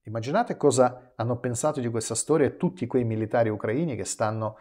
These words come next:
eh, in prigionia, eh, in Russia. Loro comunque conoscono le notizie, loro si informano, hanno diritto di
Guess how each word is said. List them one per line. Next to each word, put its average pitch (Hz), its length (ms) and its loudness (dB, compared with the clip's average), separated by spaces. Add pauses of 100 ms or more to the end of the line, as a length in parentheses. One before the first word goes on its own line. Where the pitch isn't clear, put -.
(300)
eh, 104 640 -4
in 107 140 -6
prigionia, 113 920 -2
eh, - 60 -10
in 110 80 -4
Russia. 104 460 -4 (140)
Loro 120 340 2
comunque 101 680 -6 (560)
conoscono 110 500 -6
le 92 120 -6
notizie, 98 480 -8
loro 110 180 -2
si - 160 -6
informano, 92 560 0
hanno 101 420 -6 (380)
diritto 113 640 0
di 98 400 -4